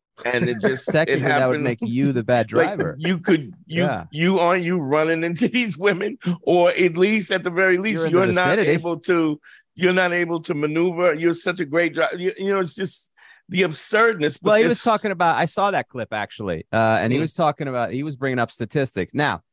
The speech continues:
Speaker 2: in my personal feelings are women are bad drivers, right? Just anecdotally. But if somebody goes, "I have stats that don't prove that"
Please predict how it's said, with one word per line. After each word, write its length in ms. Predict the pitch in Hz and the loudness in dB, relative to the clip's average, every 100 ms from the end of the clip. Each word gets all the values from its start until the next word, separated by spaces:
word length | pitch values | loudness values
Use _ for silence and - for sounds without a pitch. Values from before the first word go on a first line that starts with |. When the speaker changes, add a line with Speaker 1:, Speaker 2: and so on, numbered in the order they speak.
| _ _ - | _ _ -6
Speaker 2:
in 140 | 135 | -4
my 240 | 147 170 196 | 0 0 0
personal 560 | - 220 254 214 165 | 0 0 0 -2 -2
feelings 500 | 123 131 120 113 113 | -2 -2 0 0 -2
are 200 | 113 110 110 | 0 0 0
women 240 | 117 113 | -2 -2
are 80 | 104 | -2
bad 240 | 101 101 | -2 -2
drivers, 480 | 110 160 135 92 87 | 0 2 2 -2 -6
right? 260 | 104 123 127 | -4 -4 -6
Just 280 | 120 110 - | -8 -8 -4
anecdotally. 720 | 120 110 - 151 170 107 85 | -2 -2 0 2 2 0 -4
But 140 | - 143 | -2 -2
if 80 | 131 | -2
somebody 320 | 185 190 170 | -2 -2 0
goes, 260 | 147 139 - | 2 0 0
"I 120 | 139 | 0
have 140 | 147 | 0
stats 560 | - - 165 165 - - | -4 -2 0 2 0 -6
that 120 | 123 | -8
don't 220 | 131 117 | -6 -8
prove 300 | - 185 202 | -4 -2 -2
that" 280 | 123 107 98 | 0 0 -2